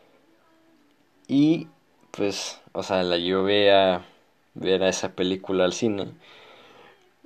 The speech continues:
Fue, <laughs> fue muy incómodo porque primero estaban nuestros papás, eh, luego estaba su hermano,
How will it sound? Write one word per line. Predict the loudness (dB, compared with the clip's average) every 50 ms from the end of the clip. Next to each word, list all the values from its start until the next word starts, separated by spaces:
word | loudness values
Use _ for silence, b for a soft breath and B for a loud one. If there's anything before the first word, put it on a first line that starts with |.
| -20 _ _ _ _ -20
Fue, | -8 0 4 4 4 4 2 -4 _ 2
<laughs> | 4 6 6 6 4 4 -2 -8 -8
fue | -2 0 2
muy | 4 6 6 8 8
incómodo | 6 6 6 6 6 6 6 6 4 2
porque | 0 -4 -4 -4 -4 -6 -4 -4 -4 -4 -8 -16 _ _ _ _ _ _ _ -4
primero | 0 2 2 2
estaban | 2 2 2 4 4 4
nuestros | 2 0 -2 -8 -8 -6
papás, | -4 -6 -4 0 4 6 6 6 4 2 -2 -10 -18 -20 _ B B B B B B B B B B
eh, | -6 -4 -2 -2 0
luego | 0 0 0
estaba | 0 2 4 4 4
su | 4 2 -2 0
hermano, | 0 2 2 2 4 4 4 2 2 0 -2